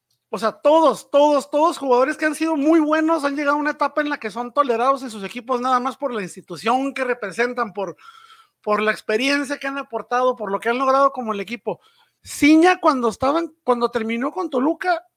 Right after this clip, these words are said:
Ciña ya no hacía nada. Ludueña en Santos ya no hacía nada. ¿Pero por qué lo respetaban? Por lo que había logrado. Y por eso ahí estaba.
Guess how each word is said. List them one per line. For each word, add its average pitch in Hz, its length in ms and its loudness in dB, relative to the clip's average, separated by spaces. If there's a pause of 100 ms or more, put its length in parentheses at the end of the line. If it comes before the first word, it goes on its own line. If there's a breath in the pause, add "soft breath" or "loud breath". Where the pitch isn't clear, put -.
(100)
Ciña 359 420 -2
ya 370 120 0
no 370 100 -4
hacía 349 220 -6
nada. 330 540 -4 (360 loud breath)
Ludueña 302 580 4
en 330 80 0
Santos 349 480 0
ya 330 120 2
no 359 120 0
hacía 349 240 -2
nada. 349 240 0
¿Pero 277 200 0
por 269 120 -4
qué 339 100 -6
lo 370 80 2
respetaban? 311 720 -2
Por 226 260 -6
lo 226 260 -4
que 233 120 -8
había 226 200 -10
logrado. 269 600 -12 (440)
Y 226 100 -10
por 214 220 -8
eso 254 200 -8
ahí 262 100 -12
estaba. 254 560 -12